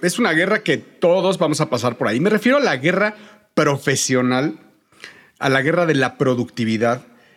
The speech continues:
de el, la nueva forma de trabajo y de la I. Eh, hemos hablado aquí, pues, hemos pasado de embarradita, hablado de, de, de, de las, de los nuevos features, por ejemplo, que tiene Teams.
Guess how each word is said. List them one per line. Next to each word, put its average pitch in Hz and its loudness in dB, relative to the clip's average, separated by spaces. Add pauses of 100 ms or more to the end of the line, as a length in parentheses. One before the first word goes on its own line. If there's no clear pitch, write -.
(120)
de 120 0
el, 139 0
la 139 0
nueva 165 2
forma 147 0
de 127 0
trabajo 143 -2
y 165 2
de 151 2
la 202 2
I. 226 0 (1000)
Eh, 147 0 (360)
hemos - 2
hablado 170 2
aquí, 165 -2
pues, - -4
hemos 214 -2
pasado 226 -2
de 220 0
embarradita, 139 0 (320)
hablado 165 2
de, 131 0
de, 123 -2
de, 127 -6
de 139 0
las, 131 -2
de 143 0
los 131 0
nuevos 156 2
features, 143 0
por 120 -2
ejemplo, 131 0
que 127 -6
tiene 120 0
Teams. 190 0